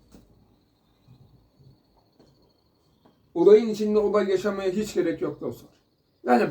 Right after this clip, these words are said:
ben diyorum ki şimdi ilkel içgüdümüz var. Herkes birbirini dövsün. Orman kura-,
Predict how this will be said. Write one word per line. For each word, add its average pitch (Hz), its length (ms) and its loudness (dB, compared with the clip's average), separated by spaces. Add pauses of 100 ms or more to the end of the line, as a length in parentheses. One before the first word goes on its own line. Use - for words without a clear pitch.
ben 247 260 0 (560)
diyorum 220 340 0
ki 135 180 -16 (380)
şimdi 226 280 0
ilkel 214 460 0
içgüdümüz 208 560 -4
var. 165 220 2 (460)
Herkes 220 420 2
birbirini 190 360 -2
dövsün. 202 500 4 (680)
Orman 202 440 2
kura-, - 340 -4